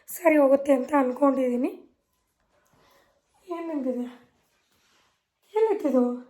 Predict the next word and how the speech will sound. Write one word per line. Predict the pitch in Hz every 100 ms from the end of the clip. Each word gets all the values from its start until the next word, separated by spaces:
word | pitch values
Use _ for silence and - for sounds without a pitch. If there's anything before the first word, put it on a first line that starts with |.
| _ _ _ 311 320 302 285 269 269 _ 247 247 220 _ _ _ _ _ _ 427 - _ _ _ 381
ತಿಂತೀಯಾ? | 349 311 247 294